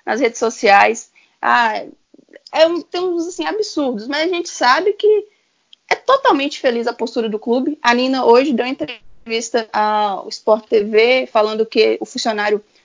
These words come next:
é, foi conversado, foi afastado, que ele tava sendo instruído, que ele pediu desculpas à atleta e que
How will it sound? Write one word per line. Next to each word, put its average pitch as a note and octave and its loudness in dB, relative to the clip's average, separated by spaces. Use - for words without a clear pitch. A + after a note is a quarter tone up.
é, G3 4
foi D4 0
conversado, C#4 0
foi A#3+ -2
afastado, A#3+ -2
que A#3 -2
ele A3+ -2
tava B3 -2
sendo B3 -4
instruído, B3+ -2
que - 0
ele A#3 4
pediu B3+ 0
desculpas A#3 -4
à G#3+ 2
atleta B3 0
e G#3 -4
que B3 -4